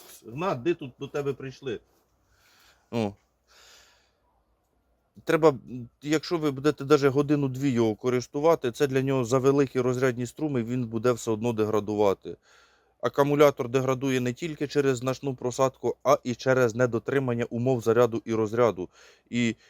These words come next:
я здивувався, звідки береться стільки людей, які мені пишуть в коментарях, що вся моя сес має здохнути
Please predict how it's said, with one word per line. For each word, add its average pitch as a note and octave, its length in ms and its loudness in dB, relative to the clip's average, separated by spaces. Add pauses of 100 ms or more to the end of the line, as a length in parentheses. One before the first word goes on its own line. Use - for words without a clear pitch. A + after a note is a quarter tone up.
(120)
я A#2+ 220 4
здивувався, B2 720 2
звідки B2 400 -8
береться A#2+ 420 -2
стільки B2 360 -8
людей, A#2 340 2
які A#2 220 -6
мені A2+ 220 -6
пишуть A#2+ 340 -8
в - 40 -20
коментарях, A2+ 560 0
що A#2+ 120 -6
вся A#2+ 180 0
моя A2 260 2
сес A#2+ 260 -2
має G2+ 240 -4
здохнути G2+ 580 -6